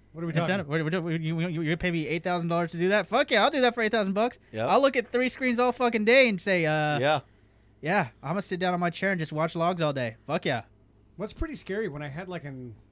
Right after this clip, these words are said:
Speaker 1: like, as an I P logger or whatever, like, a little window that pops up on your thing and you can see what's all coming in and out of your computer. And when you get a lot of, what is the library, what's, like, a University of Beijing or something, you see
Speaker 2: Mm-hmm.
Speaker 1: that a lot. You see a lot of shit out of Israel.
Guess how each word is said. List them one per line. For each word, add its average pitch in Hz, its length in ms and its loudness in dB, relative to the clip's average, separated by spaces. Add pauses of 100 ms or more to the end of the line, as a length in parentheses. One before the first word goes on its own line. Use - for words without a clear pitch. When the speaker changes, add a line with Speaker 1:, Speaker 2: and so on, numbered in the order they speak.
Speaker 1:
like, 147 80 -16
as 139 120 -14
an 135 60 -18
I 127 140 -14
P 151 160 -14
logger 151 300 -12
or 160 80 -10
whatever, 156 520 -10
like, 135 100 -18
a 123 40 -18
little 143 180 -14
window 151 220 -12
that 147 140 -16
pops 139 200 -16
up 147 140 -16
on 143 60 -14
your 139 80 -16
thing 147 220 -14
and 139 100 -12
you 127 60 -18
can 127 100 -20
see 143 420 -14 (480)
what's 170 340 -10
all 156 140 -6
coming 160 320 -10
in 143 100 -12
and 139 100 -16
out 135 120 -16
of 127 80 -18
your 131 100 -16
computer. 135 500 -14 (480)
And 156 160 -10
when 160 100 -6
you 156 80 -8
get 190 140 -6
a 185 40 -8
lot 165 260 -6
of, 143 160 -8
what 156 120 -10
is 139 80 -16
the 139 80 -18
library, 156 800 -8
what's, 143 180 -20
like, 190 100 -18
a 143 160 -16
University 180 520 -6
of 135 100 -12
Beijing 151 460 -10
or 160 40 -12
something, 165 380 -10
you 139 80 -6
see 139 80 -6
Speaker 2:
Mm-hmm. 139 80 -6
Speaker 1:
that 156 120 -8
a - 20 -10
lot. 147 320 -10 (340)
You 135 60 -16
see 165 140 -12
a 156 40 -10
lot 147 180 -10
of 135 60 -14
shit 156 300 -14
out 135 100 -14
of 127 80 -14
Israel. 165 480 -8